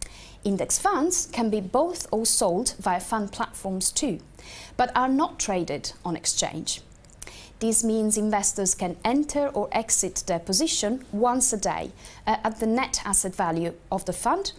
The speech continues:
plus or minus a fee. This is done by creations or redemptions of units with the fund manager. The fee can be fixed or depend on how many other investors are buying or selling that specific fund on that day.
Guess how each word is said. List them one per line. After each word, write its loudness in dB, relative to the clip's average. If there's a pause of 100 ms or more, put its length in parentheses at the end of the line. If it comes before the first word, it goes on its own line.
(120)
plus 2
or 2
minus 0
a -2
fee. -6 (840)
This 4
is 2
done 2
by 2
creations 2
or 2
redemptions 0
of -2
units -2
with -2
the -6
fund -2
manager. -6 (1040)
The 2
fee 0
can 2
be 2
fixed -2 (340)
or 4
depend 2
on 0
how 2
many 2
other 0
investors 0
are -2
buying 2
or 0
selling 2
that 0
specific 0
fund -2 (200)
on 0
that -2
day. -6